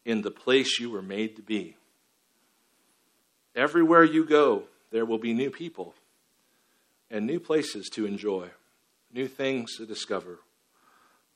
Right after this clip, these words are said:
What's that you smell? It's a feast, a party ahead. And you're invited. There's exploration and work to be done, and you can't wait to get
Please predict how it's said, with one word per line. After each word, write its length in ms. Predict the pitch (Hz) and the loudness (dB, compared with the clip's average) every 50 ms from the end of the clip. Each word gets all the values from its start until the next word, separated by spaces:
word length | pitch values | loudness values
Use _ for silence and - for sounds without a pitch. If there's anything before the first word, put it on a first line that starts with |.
| _ _ _ _ | _ _ _ _
What's 200 | - - - - | -14 -12 -4 0
that 240 | 135 127 143 135 120 | 0 0 0 -2 -8
you 60 | 98 | -12
smell? 380 | - - - 101 95 92 90 90 | -12 -12 -10 -10 -10 -12 -12 -12
It's 140 | 90 - 104 | -16 -18 -18
a 40 | |
feast, 560 | - - - 180 214 143 117 - - - - - _ _ _ _ _ _ | -18 -12 -8 -8 -8 -8 -8 -12 -14 -14 -18 -20 _ _ _ _ _ _
a 40 | _ | _
party 460 | _ _ - 147 175 208 170 127 104 | _ _ -4 -2 0 0 0 -2 -4
ahead. 300 | 95 92 92 98 85 82 _ _ _ _ _ _ _ _ _ _ _ _ _ | -8 -10 -12 -20 -20 -20 _ _ _ _ _ _ _ _ _ _ _ _ _
And 80 | 110 | -14
you're 140 | 110 120 135 | -8 -6 -6
invited. 460 | 135 120 117 107 98 98 98 - - _ _ _ _ _ _ _ _ _ _ _ _ _ _ _ _ _ _ _ - _ - | -6 -2 0 0 0 -2 -4 -10 -16 _ _ _ _ _ _ _ _ _ _ _ _ _ _ _ _ _ _ _ -20 _ -2
There's 220 | 110 113 110 - | -2 -2 -2 -2
exploration 760 | 117 123 120 - - - 131 110 110 107 98 - - 101 98 | -6 -6 -6 -6 -8 -6 -4 -2 0 -2 -2 -4 -6 -10 -12
and 140 | 98 98 101 | -14 -16 -12
work 180 | 110 131 127 - | -12 -12 -12 -12
to 60 | - - | -18 -18
be 120 | 92 90 | -18 -18
done, 340 | 87 90 87 87 87 85 _ _ _ _ - _ - - _ _ _ _ _ _ _ _ _ - | -20 -20 -20 -20 -20 -20 _ _ _ _ -20 _ -20 -20 _ _ _ _ _ _ _ _ _ -18
and 120 | 101 95 | -16 -14
you 140 | 95 101 107 | -8 -6 -8
can't 360 | 107 107 - 117 110 107 101 | -8 -8 -8 -6 -6 -6 -6
wait 300 | 110 101 95 92 92 _ _ | -8 -10 -10 -10 -12 _ _
to 80 | - 92 | -20 -20
get 240 | 78 87 87 90 | -18 -18 -18 -20